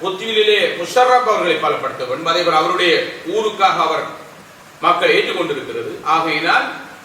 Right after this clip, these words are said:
அந்த அரசாங்கத்தை எல்லா இடங்களிலும் தோற்கடித்துக் கொண்டு, அரசாங்கத்தை விவரித்துக் கொண்டிருந்து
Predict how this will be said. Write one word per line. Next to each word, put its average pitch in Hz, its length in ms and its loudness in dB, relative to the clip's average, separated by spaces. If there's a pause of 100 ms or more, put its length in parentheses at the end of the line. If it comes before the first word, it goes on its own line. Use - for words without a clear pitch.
அந்த 233 320 -2
அரசாங்கத்தை - 2000 0
எல்லா 254 340 2
இடங்களிலும் 214 540 0
தோற்கடித்துக் 185 460 -2
கொண்டு, 185 480 -4 (200)
அரசாங்கத்தை 196 720 0
விவரித்துக் 180 460 -4
கொண்டிருந்து 170 580 -6